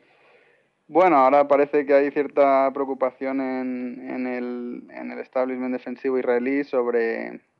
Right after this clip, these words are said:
las informaciones que vienen dándose en los últimos días sobre la posibilidad de que, de que Rusia esté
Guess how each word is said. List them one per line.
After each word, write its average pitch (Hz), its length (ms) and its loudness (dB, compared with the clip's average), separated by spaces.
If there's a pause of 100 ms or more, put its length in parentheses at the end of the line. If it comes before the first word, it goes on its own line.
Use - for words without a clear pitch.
(160)
las 117 400 -4
informaciones 123 640 -8
que 120 160 -8
vienen 120 320 -6
dándose 120 340 -6
en 120 40 -8
los 120 100 -12
últimos 120 380 -8
días 127 280 0
sobre 123 220 -8
la 113 80 -2
posibilidad 120 560 -2 (720)
de 127 300 -2
que, 117 840 -2 (480)
de 120 240 -10
que 123 160 -4
Rusia 135 460 2
esté 120 680 -4